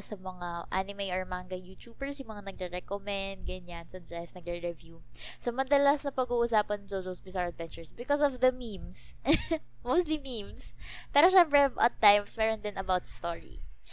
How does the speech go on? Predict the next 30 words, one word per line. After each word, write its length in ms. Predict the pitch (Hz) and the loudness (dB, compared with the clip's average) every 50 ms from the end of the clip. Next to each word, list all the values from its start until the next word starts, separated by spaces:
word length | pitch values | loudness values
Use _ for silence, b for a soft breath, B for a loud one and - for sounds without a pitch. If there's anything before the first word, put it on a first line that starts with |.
| B B B B B B | B B B B B B
So, 160 | - - 254 269 | 2 6 8 10
ayun, 240 | 294 269 233 202 | 12 10 10 10
nag-aya 320 | 202 208 202 185 226 220 214 | 6 2 4 4 6 6 6
ako 160 | 226 233 226 | 4 4 0
nung 160 | 226 220 220 | -2 -4 -2
friend, 400 | - - 185 180 180 185 190 190 | 0 0 0 2 0 -2 -4 -4
sabi 240 | 208 180 175 175 180 | -4 -4 -4 -6 -6
ko, 320 | - - 175 170 170 170 | -4 -4 -2 -2 -4 -2
"Tara 240 | - 233 247 262 277 | 0 2 2 2 4
na, 160 | 277 269 254 | 4 4 2
panoorin 440 | 240 - 240 240 233 233 233 233 226 | 2 2 0 0 0 0 -4 -2 0
natin 280 | 226 220 208 - 202 202 | 0 0 0 0 -2 -2
kahit 240 | 202 202 208 208 - | -2 -2 -2 0 -2
one 160 | - 220 208 | -2 -2 -2
episode 480 | 208 - - 214 - 214 196 190 - | -2 -4 -4 -4 -2 -4 -4 -2 -4
a 80 | - 170 | -4 -4
day." 320 | 170 170 160 160 160 160 - - - - - - - | -4 -4 -4 -4 -6 -8 -8 -10 -8 -8 -8 -6 -6
Tas 80 | 208 | -6
kung 160 | - - 208 196 | -4 -4 -2 2
ayaw 240 | 190 202 226 254 | 4 6 6 6
nyo, 160 | 269 269 247 254 | 4 4 0 0
sige, 160 | - 202 185 | 2 2 2
ako 160 | 190 190 190 | 2 2 0
na 160 | 180 175 165 | -2 -4 -4
lang, 160 | 160 160 170 | -4 -4 -6
ganyan. 400 | 160 165 160 160 160 156 165 - - - | -6 -8 -8 -6 -8 -8 -8 -8 -8 2
<laughs> 100 | - - | 8 10
Wow! 400 | 220 294 277 - - - - - - - - - - B B B B 190 B B | 10 10 10 6 -2 -8 -10 -10 -12 -12 -12 -12 -10 B B B B -2 B B
Ano 120 | - - | 0 4
pala? 320 | - - 214 190 185 180 | 8 10 10 10 10 10